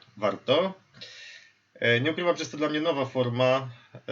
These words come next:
i dlatego też ten film na pewno będzie, e, nie będzie pozbawiony jakichś tutaj błędów i problemów i z góry was za to przepraszam, no ale początki zawsze są trudne.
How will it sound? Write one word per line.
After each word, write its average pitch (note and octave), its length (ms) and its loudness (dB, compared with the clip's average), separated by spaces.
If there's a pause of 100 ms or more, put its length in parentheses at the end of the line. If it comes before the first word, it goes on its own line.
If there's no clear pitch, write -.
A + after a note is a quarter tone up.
(600)
i A#2+ 300 -2
dlatego B2 300 -4
też B2 160 -8
ten B2 180 -4
film B2 340 0
na A#2 100 -2
pewno A#2 520 -2
będzie, A2 560 -4 (640)
e, A2 760 0
nie B2 80 0
będzie B2 220 2
pozbawiony A#2 680 -2
jakichś A2 280 -6
tutaj A2+ 360 -2
błędów A2 420 -2
i G#2+ 60 -4
problemów A#2 800 -2
i A#2+ 140 -4
z G#2 60 -8
góry A2+ 220 -4
was G#2 160 -8
za A2 100 -8
to G#2+ 120 -8
przepraszam, B2 800 0
no A#2 100 -4
ale G#2+ 460 -4 (360)
początki A2 380 -8
zawsze A2 240 -6
są A#2 160 -6
trudne. G#2+ 480 -4